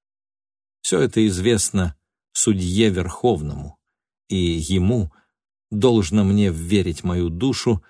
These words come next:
памятуя, что во всех моих поступках я всегда по мере сил служил ему. Но как часто теперь, когда я опять лежу без сна, или когда чувствую тщету моих молитв,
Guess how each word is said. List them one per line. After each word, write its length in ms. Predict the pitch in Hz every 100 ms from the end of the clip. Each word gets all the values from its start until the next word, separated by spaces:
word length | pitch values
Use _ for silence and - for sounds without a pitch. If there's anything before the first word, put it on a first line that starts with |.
| _ _ _ _
памятуя, 640 | - 131 127 110 123 113 104
что 240 | - 110
во 120 | 98
всех 380 | - - 147 -
моих 280 | 127 113 -
поступках 640 | 107 - 135 113 113 95
я 140 | 113 90
всегда 500 | - 92 90 127 123
по 120 | 107
мере 280 | 107 104 92
сил 260 | - 98
служил 540 | 80 92 92 87 78 69
ему. 320 | 69 69 - _ _ _ _ _ _ _ _ _ _ _ -
Но 120 | 92
как 240 | - 87
часто 420 | - - 98 - 82
теперь, 420 | 90 - 113 85
когда 300 | 80 80 90
я 140 | 90
опять 320 | 90 110 92
лежу 280 | 98 92 101
без 240 | 92 87 -
сна, 460 | - 110 113 92 _ _ _ _ 107
или 140 | 104
когда 320 | 117 117 117
чувствую 600 | 104 - 147 - 120 113
тщету 540 | - - 123 110 139 107
моих 340 | 104 101 -
молитв, 600 | 101 95 131 - -